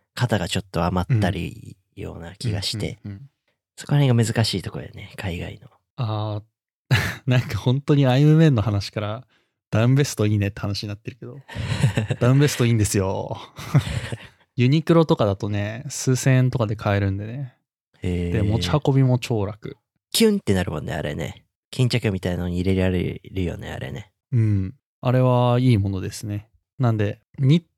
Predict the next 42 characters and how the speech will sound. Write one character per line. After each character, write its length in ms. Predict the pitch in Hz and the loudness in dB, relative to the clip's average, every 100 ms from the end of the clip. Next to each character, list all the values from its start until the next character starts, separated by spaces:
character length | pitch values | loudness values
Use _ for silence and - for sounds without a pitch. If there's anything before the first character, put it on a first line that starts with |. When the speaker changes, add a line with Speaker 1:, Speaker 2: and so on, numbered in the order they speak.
| - | -2
Speaker 2:
ト 120 | 127 | -2
と 340 | 117 147 147 - | 2 2 2 0
コ 220 | - 139 | 0 0
ー 20 | 120 | 2
ト 120 | 110 | -2
だ 120 | 101 | -2
と 120 | 104 | -4
寒 320 | - - 101 110 | -6 -2 0 2
い 120 | 95 | 0
み 120 | 98 | -2
た 120 | 98 | -6
い 60 | 101 | -6
な 80 | 101 | -8
人 240 | - 101 | -6 -4
は、 220 | 101 151 _ _ _ _ _ _ _ | -4 -10 _ _ _ _ _ _ _
こ 120 | 135 | -6
れ 60 | 131 | -2
中 260 | 139 135 | -2 -2
に 120 | 101 98 | -2 -4
一 160 | - | -2
枚 140 | 98 95 | -2 -2
か 180 | - | -2
ま 100 | 98 | -2
せ 140 | 95 101 | -2 -8
て 100 | 107 | -10
も 140 | 107 | -10
ね、 240 | 104 - - | -10 -12 -10
い 100 | 123 | -6
い 20 | |
ん 40 | 101 | -4
じ 80 | 95 | -4
ゃ 40 | |
ね 120 | 101 | -8
え 40 | 98 | -8
か 140 | 98 | -6
な 240 | 101 98 | -2 -4
と 260 | 98 113 - _ _ | -6 -10 -12 _ _
思 140 | 113 98 | -4 -4
い 60 | |
ま 120 | 98 | -4
す 160 | 101 - | -8 -6
ね。 180 | 104 | -6